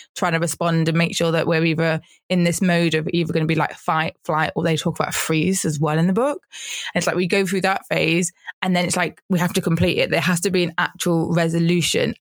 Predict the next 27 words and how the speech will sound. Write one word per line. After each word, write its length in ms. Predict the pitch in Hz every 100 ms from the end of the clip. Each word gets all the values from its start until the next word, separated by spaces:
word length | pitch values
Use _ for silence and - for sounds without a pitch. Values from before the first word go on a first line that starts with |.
| -
and 140 | 190
it 80 | 190
needs 200 | 190 214
to 100 | 254
be 160 | 233 220
a 120 | 175 - _
physical 800 | 214 185 214 208 - 214 240 302
one, 340 | 254 254 302 392 - - - - - -
because 480 | 185 214 185 175 170 -
quite 180 | 202 -
often 300 | 190 - 185
what 120 | 160
they 100 | 175
were 60 | 165
also 240 | 175 175
saying 240 | 165 175 165
as 100 | 160
well 160 | 170
is 200 | 165 160 - - - -
you 160 | 190
might 220 | 208 208
realize 480 | 185 190 190 185 180
the 80 | 180
threat 300 | 170 175 -
is 120 | 175 -
gone. 480 | 175 156 156 240 302 _ _ _ -
So 600 | - 202 165 160 160